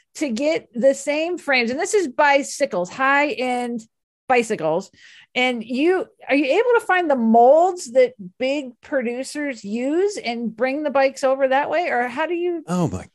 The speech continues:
Speaker 2: God, you're gonna broadcast all my secrets. Okay, so
Speaker 1: You
Speaker 2: yes,
Speaker 1: think
Speaker 2: I
Speaker 1: it's a
Speaker 2: do have,
Speaker 1: business.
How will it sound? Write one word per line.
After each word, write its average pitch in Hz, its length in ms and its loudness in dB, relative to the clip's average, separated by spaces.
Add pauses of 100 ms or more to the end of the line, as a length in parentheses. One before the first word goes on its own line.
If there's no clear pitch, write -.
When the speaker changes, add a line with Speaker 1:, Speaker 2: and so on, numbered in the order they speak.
Speaker 2:
God, 143 300 2
you're 117 80 -2
gonna 104 160 -2
broadcast 110 560 -2
all 107 140 0
my 95 140 -4
secrets. 87 360 -6
Okay, 104 220 2
so - 120 2
Speaker 1:
You 123 120 4
Speaker 2:
yes, - 240 4
Speaker 1:
think 139 80 2
Speaker 2:
I - 40 4
Speaker 1:
it's 131 80 0
a - 40 -10
Speaker 2:
do 180 160 6
have, 147 240 4
Speaker 1:
business. - 220 -10